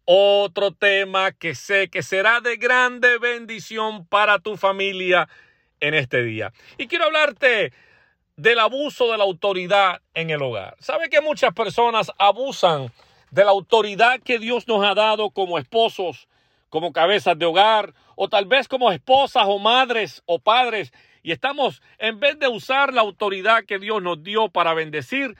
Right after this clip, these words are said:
tal vez la estamos utilizando de una forma equivocada y estamos tal vez dañando el corazón de nuestra familia.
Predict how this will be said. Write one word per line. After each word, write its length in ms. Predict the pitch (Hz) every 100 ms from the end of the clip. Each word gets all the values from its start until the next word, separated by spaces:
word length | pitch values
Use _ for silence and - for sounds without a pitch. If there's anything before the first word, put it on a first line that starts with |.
| _ _ _
tal 160 | 170 185
vez 120 | 277
la 60 |
estamos 340 | - 262 269 247
utilizando 600 | 202 214 202 240 254 247
de 60 | 233
una 200 | 233 196
forma 380 | 226 226 214
equivocada 800 | 196 - 185 165 240 262 254 123 _ _
y 100 | -
estamos 360 | 135 202 202 190
tal 240 | 226 240
vez 380 | 240 269 - - _ _
dañando 580 | - 190 196 214 220 190
el 100 | 170
corazón 640 | 156 170 151 - 190 175
de 120 | 165 160
nuestra 280 | 147 147
familia. 540 | 135 127 117 95 92